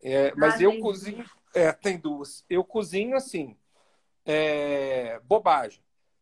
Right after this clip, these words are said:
Speaker 1: Então, é, macarrão, brigadeiro, outro dia eu fiz um bolo, essas coisas. Então, eu cozinho pra não passar fome, mas eu não sou um, um bom cozinheiro, não.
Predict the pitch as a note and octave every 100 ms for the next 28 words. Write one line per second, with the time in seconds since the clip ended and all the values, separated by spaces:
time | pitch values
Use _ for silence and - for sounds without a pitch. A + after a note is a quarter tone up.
0 | _ - F#3 A#3 A#3+ A3 F#3+ D3+ D3 C3+
1 | B2+ - _ _ _ - B2+ - F#3 A#3
2 | A#3 G#3 F3+ D3+ C#3 C3 C3+ E3+ F3 C#3+
3 | E3+ G#3 G3+ F3 D3+ C#3+ - D#3+ F#3 F3
4 | F3 D#3 G3 G3+ F#3 D3+ C3+ B2 B2+ _
5 | _ _ _ - C#3+ F3+ E3 - F3+ G#3
6 | G3 G3 F#3+ A3 G#3+ G#3 G3+ G#3+ A3 A3+
7 | A3+ - A3 - E3+ C#3 C#3+ C#3 F3+ G3+
8 | - G3 F#3+ F3+ D#3 C3 G#2+ _ _ _
9 | _ _ _ - D3 C#3 E3+ E3 D#3 D#3
10 | D3 D3 C#3 C3 F#2+